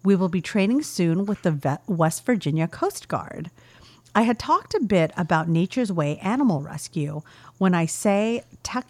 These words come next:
technical large animal rescue, that includes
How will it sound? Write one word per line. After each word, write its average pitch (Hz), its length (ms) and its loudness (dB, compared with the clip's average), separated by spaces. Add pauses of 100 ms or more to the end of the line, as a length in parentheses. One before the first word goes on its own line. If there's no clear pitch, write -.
(680)
technical 302 500 -2
large 170 300 2
animal 185 360 0
rescue, 143 460 -4
that 185 220 0
includes 294 340 0